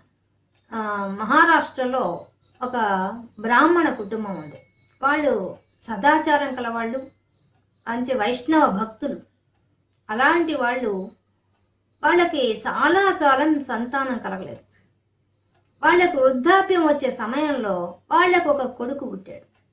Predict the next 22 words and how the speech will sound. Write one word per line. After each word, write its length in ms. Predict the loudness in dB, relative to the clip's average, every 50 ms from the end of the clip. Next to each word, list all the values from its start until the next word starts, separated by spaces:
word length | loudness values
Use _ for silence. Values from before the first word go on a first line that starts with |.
| _ _ _ _ _ _ _ _ _ _ _ _ _ _ _ _ _ _ _ _ _ _ _ _ _ -2 -2
ఇక 140 | 0 2 4
వాళ్ళు 440 | 4 4 4 4 4 6 6 6 6 6 6 6 6 4 2 0 -4 0
ఆ 200 | 2 4 4 4
సమయంలో 460 | 4 4 2 0 0 0 2 2 2
పుడితే 280 | 2 2 -2 -2 0 0
ఇంకెలా 380 | 0 2 2 2 2 2 2 0
చూసుకుంటారు 420 | -2 -6 -6 -6 -4 -2 0 0 0
ఆ 80 | 0
బిడ్డని? 580 | -2 -2 0 0 2 2 2 0 0 -2 -4 -8 -18 _ -8
ఎంతో 560 | -6 -6 -4 -2 -2 0 0 2 2 2 2 2 2 2
గారాబంగా 460 | 4 4 2 2 0 -2 -4 -4 -6 -8
చూసుకున్నారు, 420 | -12 -14 -16 -18 -16 -16 -16 -16 -20 _ _ _ _ _ _ _ _ _ _ _ _ _ _ _ _ _ _ _
చాలా 400 | -6 -2 2 4 6 6 8 6
గారాబంగా 640 | 6 6 6 6 4 4 4 0 0 -2 -6 -6 -8 -8
చూసుకున్నారు 420 | -10 -12 -12 -16 -18 -16 -14 -12 -10
ఆ 40 | -10
బిడ్డని. 300 | -10 -10 -12 -14 -16 -18 _ _ _ _ _ _ _ _ _ _ _ _ -4
ఏం 340 | 2 4 4 6 6 6 6
అడిగితే 420 | 6 4 4 2 2 4 4 4
అది 200 | 6 4 4 2
ఇవ్వడము, 560 | 0 0 0 0 0 0 0 -2 -4 -4 -4
అన్నీ 640 | -2 -2 0 0 0 0 0 0 0 -2 -2 -8 -14